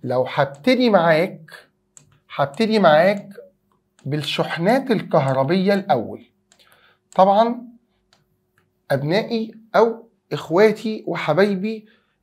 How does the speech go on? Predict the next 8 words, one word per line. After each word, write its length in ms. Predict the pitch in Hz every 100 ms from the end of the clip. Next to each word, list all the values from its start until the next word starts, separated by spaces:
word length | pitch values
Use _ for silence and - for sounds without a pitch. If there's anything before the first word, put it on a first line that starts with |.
| 143
اللي 380 | 147 151 147
بيتضايق 800 | 147 139 160 147 139 196 214 220
من 160 | 165 156
التفاصيل 680 | 156 156 143 151 - 208 214
اللي 180 | 190 147
بتتقال 360 | - - 202
باللغة 340 | 175 156 185 190
العربية، 580 | 160 151 135 107 98